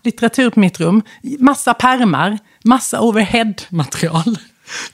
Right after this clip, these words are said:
Så allt du behöver, det finns på mitt rum. Så bara gå in och hämta det.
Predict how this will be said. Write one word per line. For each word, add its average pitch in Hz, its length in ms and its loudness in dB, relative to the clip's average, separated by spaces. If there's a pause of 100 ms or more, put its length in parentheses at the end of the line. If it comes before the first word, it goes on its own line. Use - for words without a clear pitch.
Så 247 100 0
allt 277 420 -2
du 220 80 0
behöver, 185 560 2
det 202 120 -2
finns 220 340 0
på 175 80 -6
mitt 170 220 -4
rum. 185 180 -2
Så 170 100 -8
bara 240 160 0
gå 247 140 0
in 233 200 2
och 170 60 -2
hämta 202 480 -2
det. 202 220 -8